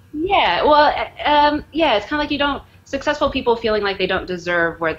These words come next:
where they're at. So it's not necessarily that. But, uh, back in, um, two thousand seven, I started doing a gig at a small startup in the Mission called Style Mob.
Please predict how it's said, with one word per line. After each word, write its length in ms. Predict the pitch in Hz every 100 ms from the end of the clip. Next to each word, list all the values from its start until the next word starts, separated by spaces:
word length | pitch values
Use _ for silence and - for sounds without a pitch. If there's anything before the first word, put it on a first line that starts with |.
| -
where 140 | 160
they're 140 | 147 143
at. 220 | 127 -
So 280 | - 165 165 - - - - - - - -
it's 120 | -
not 140 | 285
necessarily 520 | 294 294 277 247 214 190
that. 420 | 208 175 143 - - - - -
But, 180 | 208
uh, 320 | 196 185 185 190
back 300 | 208 262 - -
in, 480 | 214 214 208 202 202 -
um, 400 | 185 175 175 170
two 200 | - 269
thousand 300 | 302 294 320
seven, 480 | - 160 156 156 185
I 60 | 185
started 360 | 185 196 226 233
doing 240 | 220 220
a 60 | 220
gig 480 | 185 165 165 - -
at 280 | 165 156 -
a 240 | 165 160
small 300 | 160 - 190
startup 360 | 185 214 190 185
in 60 | 185
the 60 |
Mission 400 | 180 165 - 160
called 360 | 156 - 156 156
Style 400 | - - 175 175
Mob. 420 | 156 135 127 190